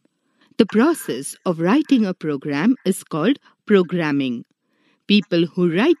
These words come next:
these programs are called programmers।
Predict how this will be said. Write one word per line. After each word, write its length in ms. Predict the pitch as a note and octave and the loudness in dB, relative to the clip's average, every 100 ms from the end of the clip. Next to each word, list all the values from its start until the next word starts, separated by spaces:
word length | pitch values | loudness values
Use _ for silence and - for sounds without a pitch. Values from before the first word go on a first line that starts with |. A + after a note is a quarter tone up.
| F3+ | 2
these 240 | A3+ - | 2 0
programs 680 | - F3+ - D3+ D3 B3+ - - | -4 -6 -6 -6 0 0 0 -8
are 100 | D#3 - | -8 -2
called 340 | E4+ B3+ D3+ - - - - | 0 0 -2 -8 -16 -6 2
programmers। 960 | G#3 - G#3+ E4 C4 D#3+ A#2+ - - | 2 4 2 2 2 0 -4 -14 -20